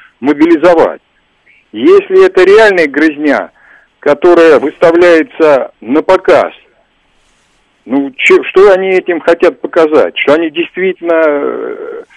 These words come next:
тащат каждый, э, на себя какое-то доверие н-,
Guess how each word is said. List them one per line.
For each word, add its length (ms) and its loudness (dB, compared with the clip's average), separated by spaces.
тащат 380 0
каждый, 420 0
э, 360 -6
на 160 -8
себя 360 -2
какое-то 540 -4
доверие 480 -2
н-, 200 -12